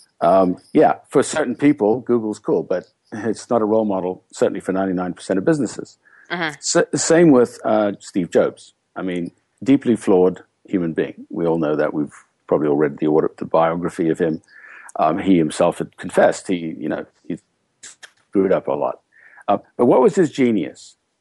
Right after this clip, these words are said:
Speaker 1: His genius was the ability to take these unusual perspectives and try them out.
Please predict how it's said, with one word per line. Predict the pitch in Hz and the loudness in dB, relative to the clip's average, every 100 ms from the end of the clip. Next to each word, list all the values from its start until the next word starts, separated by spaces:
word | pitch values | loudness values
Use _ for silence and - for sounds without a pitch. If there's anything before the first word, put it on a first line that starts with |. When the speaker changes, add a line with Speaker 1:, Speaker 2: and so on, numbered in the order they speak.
| _ | _
Speaker 1:
His | 139 131 | -2 -2
genius | - 165 214 202 - - | 2 4 4 0 -4 -4
was | 156 131 | -2 2
the | 135 | 2
ability | 110 120 151 180 147 | 2 2 2 2 0
to | 117 | -2
take | - 151 151 | 0 -2 0
these | 147 123 - | -2 -4 -2
unusual | 117 120 135 135 | 0 2 2 0
perspectives | - 120 - 120 - 90 | -2 -4 -2 -2 -2 -4
and | 98 | -4
try | - 117 104 | -4 -4 0
them | 101 | 0
out. | 110 - | 0 -4